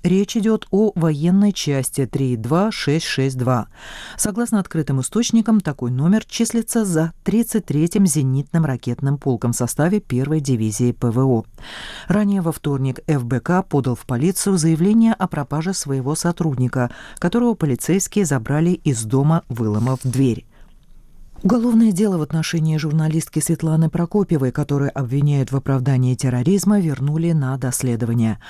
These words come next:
Об этом редакция «Север Реалии» сообщила сама Прокопьева. Срок доследования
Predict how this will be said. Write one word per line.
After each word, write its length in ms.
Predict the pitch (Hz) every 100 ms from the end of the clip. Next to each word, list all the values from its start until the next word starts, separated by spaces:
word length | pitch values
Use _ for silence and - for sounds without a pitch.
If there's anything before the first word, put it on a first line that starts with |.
| - - -
Об 120 | 190
этом 180 | 247 226
редакция 560 | 175 147 139 - 139
«Север 400 | 131 - 135 123
Реалии» 460 | 120 123 165 196 220
сообщила 560 | - 135 - 170 175
сама 440 | 185 - 170 143 113
Прокопьева. 680 | - 120 - 117 117 110 101 - - - -
Срок 320 | - 233 214
доследования 640 | 180 180 190 180 180 180